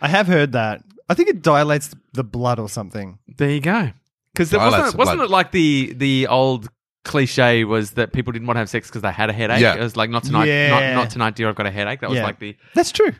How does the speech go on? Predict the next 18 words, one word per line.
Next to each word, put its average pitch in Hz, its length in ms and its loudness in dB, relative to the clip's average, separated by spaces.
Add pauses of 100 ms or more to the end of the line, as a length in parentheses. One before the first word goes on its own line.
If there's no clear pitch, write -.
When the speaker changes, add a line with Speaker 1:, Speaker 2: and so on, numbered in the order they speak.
Speaker 2:
easy 113 380 0
answer. 107 300 0
I 104 100 -2
mean, 135 140 2
that 147 140 2
was 127 280 2
back 110 260 0
when 104 380 -2 (640)
it 147 160 -2
was 120 180 -2
their, 107 140 0 (200)
it 135 100 -4
was 110 160 -4
the 117 80 -4
duty. 101 580 -8
Like 101 240 -4
you 110 160 -6
Speaker 1:
Yeah, 151 220 0